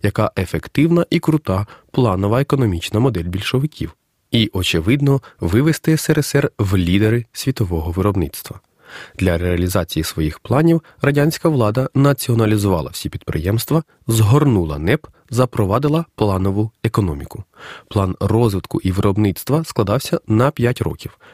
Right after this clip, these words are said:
тому і називалось це «п'ятирічка». Перша почалась у тисяча дев'ятсот двадцять восьмому році.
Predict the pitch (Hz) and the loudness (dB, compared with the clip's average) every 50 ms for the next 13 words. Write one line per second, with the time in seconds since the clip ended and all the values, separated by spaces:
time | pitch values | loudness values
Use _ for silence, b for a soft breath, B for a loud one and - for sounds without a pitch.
0 | B _ - 104 101 98 - 92 92 90 87 90 85 104 120 104 87 80 - - | B _ 0 0 2 2 2 2 2 2 2 0 0 0 0 -2 -4 -6 -8 -6
1 | - 78 80 - _ - - - 90 - 90 87 82 90 82 - - - - - | -6 -6 -6 -6 _ -8 -6 -4 -2 -2 -2 -2 0 -2 -4 -4 -6 -8 -8 -10
2 | - B B B B B B B _ - 92 90 - - - 151 - 156 147 - | -14 B B B B B B B _ -2 0 0 0 -2 -4 -2 -2 -2 -2 0
3 | 151 151 156 - - - - 127 110 - - 95 92 - 131 - - 139 139 135 | 0 0 0 -2 -4 -4 -4 -4 -4 -2 -2 -2 -2 -2 -4 -6 -4 -2 -2 -2
4 | 139 - - - - - - - 104 107 101 98 98 - - 151 - - 101 92 | -2 -2 -2 -2 -4 -4 -6 -6 -4 -2 0 0 -2 -2 -4 -6 -4 -2 -2 -2
5 | 85 - - 90 87 90 92 90 85 - - - - 107 | -2 -2 -4 -4 -2 0 0 0 -2 -2 -6 -10 -14 -14